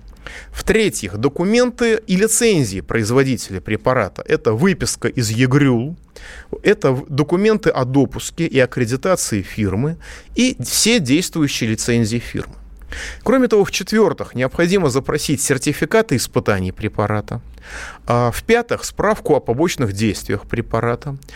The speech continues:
В-шестом, документы о страховом покрытии при негативных последствиях вакцинации, об условиях страхового покрытия, о сумме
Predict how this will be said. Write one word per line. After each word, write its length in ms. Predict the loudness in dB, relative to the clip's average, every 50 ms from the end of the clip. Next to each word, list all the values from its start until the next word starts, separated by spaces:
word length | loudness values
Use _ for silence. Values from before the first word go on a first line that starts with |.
| -14 -14 -14 -14 -10 -6
В-шестом, 580 | -2 2 2 2 2 2 2 4 4 2 2 -2
документы 640 | -2 -2 -2 0 0 0 2 4 4 4 2 2 0
о 120 | 0 0
страховом 580 | -2 -2 0 0 0 2 2 2 4 4 4 2
покрытии 760 | 2 -2 -2 0 2 2 4 4 2 0 -4 -4 -2 -2 -2
при 180 | -2 0 0 0
негативных 640 | 2 2 2 2 0 0 0 0 2 2 2 0 0
последствиях 720 | -2 -2 0 0 0 0 0 0 0 -2 -4 -2 -2 -2
вакцинации, 880 | -2 -2 0 0 2 2 4 2 2 0 -2 -4 -4 -2 -4 -4 -4 -8 -12 -18 -18 -18 -18 -10 -4
об 160 | -2 -2 0 0
условиях 440 | -2 0 4 4 6 6 6 4
страхового 520 | 0 -2 -6 -8 -4 -2 0 2 2 2 2
покрытия, 500 | 0 -2 -2 0 0 -2 -2 0 -2 -4
о 140 | -2 -2 -2
сумме 600 | -2 -2 0 2 2 4 4 4 2 2 0